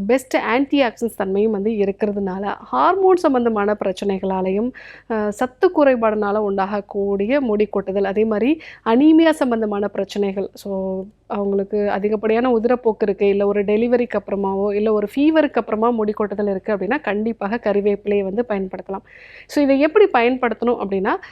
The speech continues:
so கறிவேப்பிலையோட தேங்காய் துருவல் சேர்த்து பால் மாதிரி நம்ம வந்து எடுத்துட்டு, இது கூட சர்க்கரை, நாட்டு சர்க்கரையை சேர்த்து வந்து காலையில வந்து ஒரு ஐம்பது எம் எல்ல இருந்து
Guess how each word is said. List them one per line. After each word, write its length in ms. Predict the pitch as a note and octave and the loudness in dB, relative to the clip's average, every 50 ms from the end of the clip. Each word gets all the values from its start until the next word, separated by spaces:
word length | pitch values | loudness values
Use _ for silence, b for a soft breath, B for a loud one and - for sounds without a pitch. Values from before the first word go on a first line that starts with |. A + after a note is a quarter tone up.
| B B | B B
so 180 | B - B3 A3+ - - | B -2 -2 0 2 4
கறிவேப்பிலையோட 840 | B3 C#4+ F4 F4 F#4 F4+ F4+ - C#4 C4 A#3+ A3+ G#3+ A#3+ D#4 F4 E4+ - _ | 4 4 6 6 4 4 4 2 2 4 4 4 4 4 2 2 0 -2 _
தேங்காய் 440 | - C4+ C4+ C#4+ D4+ D4+ D#4 D4+ D4 | 2 4 4 4 4 4 4 2 2
துருவல் 300 | D4 C4+ A#3 A3+ A3+ A3+ | 0 0 0 2 2 2
சேர்த்து 420 | A3 - A3+ G3 F#3 - - D#4 | 2 0 0 0 0 -2 -4 -4
பால் 420 | C#4+ - C4 A3+ A3 A3+ A#3+ B3 B3 | -2 0 2 2 4 4 2 2 2
மாதிரி 320 | A#3+ A3+ A3 G#3+ A3+ C4+ | 0 0 0 0 0 0
நம்ம 180 | B3+ A#3 G#3+ G3+ | 0 0 0 0
வந்து 220 | G3 G3 G#3 A#3 | -2 0 0 0
எடுத்துட்டு, 360 | A3+ G3 - - G3 - D4 | -2 -2 -4 -10 -6 -2 -2
இது 180 | D4 B3 A3+ A3 | 0 0 -2 -4
கூட 460 | - - C4 C4+ D4 D#4+ F4+ G4 F#4 - | -2 0 2 4 4 4 2 0 -6 -8
சர்க்கரை, 440 | - - B3 A3+ - - B3 A3+ G3+ | -4 -2 -2 -2 0 0 0 2 2
நாட்டு 300 | G#3 G#3+ A3+ B3 A#3+ C4 | 0 -2 -2 -2 -4 -4
சர்க்கரையை 380 | - B3 - A#3 G#3+ G#3 G#3+ | -4 -4 -2 0 -2 -2 -2
சேர்த்து 400 | G#3 - A3+ G#3 G#3 G3+ - A#3+ | -2 -2 -2 -2 -2 -2 -2 -2
வந்து 360 | A3 G#3 G3 G3 A#3 E4+ A4 B B B B B B | -2 0 0 0 0 0 -2 B B B B B B
காலையில 480 | - - C4+ C#4 D#4 E4 D#4 C4+ B3+ A#3+ | -4 0 2 2 4 4 2 2 2 0
வந்து 320 | G#3+ G3 G3 B3+ F4+ F#4+ | 0 -2 0 0 2 2
ஒரு 340 | D4 A3 A#3 E4 A#4 C5+ - B B B B B | 2 2 2 2 2 0 -2 B B B B B
ஐம்பது 460 | - G#3+ A#3 C#4 D4+ D4 C#4 B3 A#3+ | 0 2 4 6 6 6 6 6 4
எம் 160 | G#3+ G#3+ A3+ | 4 2 2
எல்ல 240 | C4 C4 B3+ A#3+ A3 | 0 2 2 2 2
இருந்து 440 | G#3 G3+ G3+ G#3 G#3+ C#4 F4 G4 | 2 0 0 0 0 0 0 0